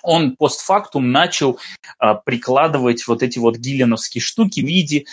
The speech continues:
а вот саундтрек к моему комиксу, который состоит из реально каких-то хитов, э, его детства, разных, э, там, представителей. Я не знаю, я не смотрел его, hidden джемы там или общепризнанные хиты,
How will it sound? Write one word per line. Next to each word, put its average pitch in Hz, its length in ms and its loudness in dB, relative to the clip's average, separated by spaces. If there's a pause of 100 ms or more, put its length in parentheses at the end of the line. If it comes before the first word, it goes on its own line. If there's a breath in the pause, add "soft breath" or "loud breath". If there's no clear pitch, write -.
(200 loud breath)
а 107 140 0
вот 180 220 2
саундтрек 139 920 0
к - 140 -10
моему 127 420 2
комиксу, - 560 -4 (640)
который 147 320 2
состоит 156 560 0
из 135 240 -2
реально 131 800 2
каких-то 101 1080 2
хитов, - 560 -4
э, 104 420 4
его 110 280 0
детства, 143 640 0
разных, 117 760 0
э, 98 200 -2
там, 95 340 -6
представителей. 107 720 -4
Я 117 140 0
не 120 80 0
знаю, 110 240 0
я 135 80 4
не 135 80 2
смотрел 101 500 0
его, 175 280 2 (520 loud breath)
hidden 127 260 2
джемы 156 380 4
там 139 240 2
или 120 160 4
общепризнанные 113 840 -2
хиты, 190 400 -2